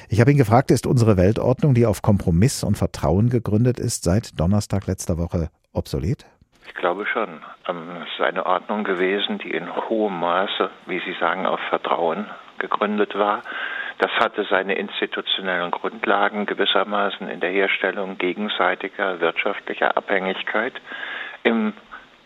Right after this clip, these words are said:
Speaker 2: guten Vertrauen darauf, dass keine der beiden Seiten Abhängigkeiten dieser Art strategisch gegeneinander ausnutzt. All das ist dahin, Misstrauen ist eingekehrt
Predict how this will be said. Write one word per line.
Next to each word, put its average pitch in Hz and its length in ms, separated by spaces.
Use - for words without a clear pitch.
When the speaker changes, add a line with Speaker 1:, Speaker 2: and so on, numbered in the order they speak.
Speaker 2:
guten 135 320
Vertrauen 101 580
darauf, 101 460
dass 92 160
keine 107 320
der 107 160
beiden 90 440
Seiten 92 500
Abhängigkeiten 98 920
dieser - 400
Art 87 180
strategisch - 840
gegeneinander 85 840
ausnutzt. - 680
All 98 140
das 101 180
ist - 240
dahin, 95 420
Misstrauen 92 560
ist - 220
eingekehrt 92 720